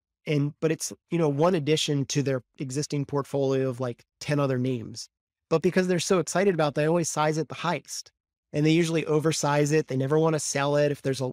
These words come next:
you know, if it goes into a loss position. So there are all these psychological issues. So learning how to size positions and manage them,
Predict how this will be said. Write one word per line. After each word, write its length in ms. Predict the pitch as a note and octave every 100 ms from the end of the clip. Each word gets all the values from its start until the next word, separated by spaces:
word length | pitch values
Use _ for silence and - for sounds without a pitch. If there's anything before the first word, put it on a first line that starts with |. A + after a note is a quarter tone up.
| -
you 100 | D3+
know, 260 | C3+ B2+ B2+
if 180 | C#3 C3+
it 80 | -
goes 180 | C#3
into 140 | D3 C#3+
a 20 |
loss 360 | B2+ B2 B2 -
position. 520 | C3 C3+ - C#3 C3+
So 160 | D3+
there 80 | C#3+
are 60 | D#3+
all 80 | E3
these 180 | C#3+
psychological 640 | - C#3 C#3 C3+ C3 B2+ C3
issues. 360 | B2 B2+ B2
So 160 | - B2+ - - _ _ _
learning 240 | E3+ G#3
how 100 | F3+
to 80 | E3+
size 460 | - D3 C#3 D3+ -
positions 520 | C3+ C3 C3+ D#3+ D3+
and 200 | C#3 B2
manage 360 | A#2+ C3 D3 -
them, 220 | G3+